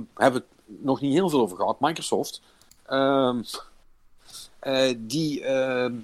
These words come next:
z-, zouden dus, eh, dat hebben jullie ook vast allemaal meegekregen, ehm, een, nog een, en, en die geruchten waren er al een tijdje, dat ze nog naast de Series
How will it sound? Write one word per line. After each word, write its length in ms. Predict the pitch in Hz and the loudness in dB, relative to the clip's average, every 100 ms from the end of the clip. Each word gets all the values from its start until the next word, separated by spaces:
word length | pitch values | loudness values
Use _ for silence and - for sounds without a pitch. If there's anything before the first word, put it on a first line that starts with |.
| - 123 | -8 -6
z-, 100 | - | -4
zouden 480 | - 110 147 151 147 135 | -2 6 6 6 4 0
dus, 440 | - - - - - - | -4 -6 -8 -10 -16 -12
eh, 120 | 120 | -8
dat 200 | 117 98 | -8 -4
hebben 120 | 107 | -2
jullie 140 | 107 | 0
ook 100 | 117 | 0
vast 220 | - 120 107 | 2 2 2
allemaal 180 | 98 | -2
meegekregen, 640 | 98 95 87 - 92 90 139 - - - - - | -4 -6 -8 -4 -2 -2 -6 -8 -20 -20 -20 -12
ehm, 720 | 120 120 110 110 113 110 110 123 123 110 - | -8 -4 -2 0 0 -2 -4 -6 -6 -8 0
een, 400 | 127 127 127 123 | 4 6 4 0
nog 280 | 135 139 127 - | 2 2 2 0
een, 320 | 123 120 113 - - 113 | -2 -2 -6 -6 -4 0
en, 180 | 135 139 | 0 0
en 140 | 131 | 0
die 180 | 127 120 | 0 2
geruchten 380 | - 143 - 110 | 4 4 4 6
waren 300 | 127 131 113 | 8 8 6
er 60 | |
al 100 | 104 | 0
een 80 | 92 | -4
tijdje, 340 | 101 101 135 117 | -6 -6 -10 -8
dat 160 | 135 | -8
ze 120 | 120 117 143 | -8 -12 -6
nog 200 | 139 - - - _ - - | -6 -6 -14 -20 _ -20 -6
naast 280 | 139 160 147 | 4 4 4
de 60 | |
Series 400 | - 156 139 - | 0 2 2 0